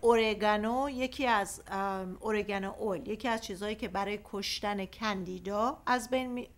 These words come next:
کمک می‌کنه، همینطور برای از بین بردن انگل، کسانی که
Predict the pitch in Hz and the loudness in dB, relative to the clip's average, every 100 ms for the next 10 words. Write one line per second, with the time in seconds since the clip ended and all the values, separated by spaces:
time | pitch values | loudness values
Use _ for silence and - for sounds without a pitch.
0 | - - 233 226 226 226 226 214 214 - | -12 -6 0 0 -2 -8 -6 -4 -6 -10
1 | - - - 254 277 320 330 294 233 214 | -20 -20 -2 4 6 4 2 6 6 6
2 | 254 226 202 180 196 190 190 196 190 214 | 6 4 4 0 -4 -2 -2 -2 -2 -2
3 | 247 185 180 175 165 175 190 - - - | -2 -2 -2 -2 -6 -4 -2 -4 -8 -20
4 | - - - - - - - - 190 - | -20 -20 -20 -20 -20 -20 -18 -10 -6 -4
5 | 208 214 220 226 220 226 | -2 -2 -2 0 0 -2